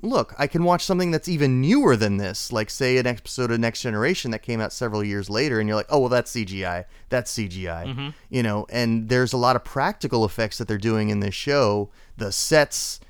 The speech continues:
Speaker 1: you know, the, whether it be on one of those fighters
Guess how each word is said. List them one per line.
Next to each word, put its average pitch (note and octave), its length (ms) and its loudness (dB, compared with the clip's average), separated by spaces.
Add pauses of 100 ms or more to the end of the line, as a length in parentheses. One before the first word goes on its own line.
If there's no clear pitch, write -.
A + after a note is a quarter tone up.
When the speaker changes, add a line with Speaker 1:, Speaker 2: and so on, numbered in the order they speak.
(200)
Speaker 1:
you B2+ 140 -2
know, G#2+ 340 0
the, G#2 240 -4 (240)
whether A#2+ 360 2
it A2 120 -8
be A#2 220 -4
on A2+ 480 0
one A2 160 0
of G#2+ 60 -2
those G#2 180 -6
fighters C#3+ 600 2